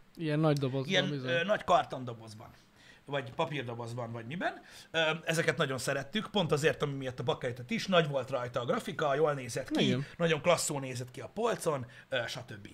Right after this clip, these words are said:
Speaker 2: Na, vannak, akik ezeket gyűjtik, meg vannak, akik ezeket gyá-, ezeket árulják. Én gondoltam, hogy néhány nagy kedvenc klasszikusomat, ö, szívesen megvenném így, hogy,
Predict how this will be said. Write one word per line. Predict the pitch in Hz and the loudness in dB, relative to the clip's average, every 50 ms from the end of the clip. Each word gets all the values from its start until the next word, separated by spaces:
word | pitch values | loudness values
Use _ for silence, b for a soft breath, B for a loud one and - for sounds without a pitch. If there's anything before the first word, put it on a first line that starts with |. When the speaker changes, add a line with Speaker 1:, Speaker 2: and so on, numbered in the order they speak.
| B B B B B B | B B B B B B
Speaker 2:
Na, | 202 208 | 2 6
vannak, | 240 302 330 349 | 6 6 8 6
akik | - 208 202 180 208 | 4 2 2 2 2
ezeket | 180 151 165 - 156 131 123 | 2 4 2 2 2 0 -2
gyűjtik, | 120 127 123 120 - 165 - - - - 151 | -4 -6 -8 -6 -6 -6 -8 -6 -8 -10 -10
meg | 170 165 | -6 -4
vannak, | 165 202 196 180 | -2 0 2 2
akik | 165 165 160 156 | 2 2 2 2
ezeket | 165 143 147 - 139 123 | 2 2 2 0 -2 -4
gyá-, | 123 127 120 120 - | -4 -4 -6 -4 -2
ezeket | 139 131 139 - 127 120 | -2 -2 -2 -2 -4 -4
árulják. | 117 110 110 107 110 110 110 120 - | -4 -4 -4 -6 -6 -8 -8 -8 -4
Én | 185 226 | -4 -2
gondoltam, | 262 339 359 - 381 320 - - 214 196 | -2 -2 0 0 0 0 0 0 -2 -2
hogy | 190 185 | -2 0
néhány | 208 247 226 196 185 175 | 2 4 6 6 6 6
nagy | 185 185 - | 4 2 0
kedvenc | - 180 151 139 143 139 - | 0 -2 -4 -4 -4 -6 -2
klasszikusomat, | - 160 147 127 - - 127 135 - - 147 139 135 127 - B B B B B B | 0 2 2 2 0 -4 -6 -6 -4 -2 -2 -2 -2 -2 -4 B B B B B B
ö, | - 143 | -4 -4
szívesen | 131 - 214 175 143 - - 143 131 | -2 -2 -2 -2 -2 -2 -2 -2 -2
megvenném | 135 131 120 131 123 123 120 113 120 | -2 -4 -4 -4 -4 -6 -6 -6 -6
így, | 135 147 143 | -6 -6 -2
hogy, | - 139 123 113 - | -2 -2 -2 -4 -6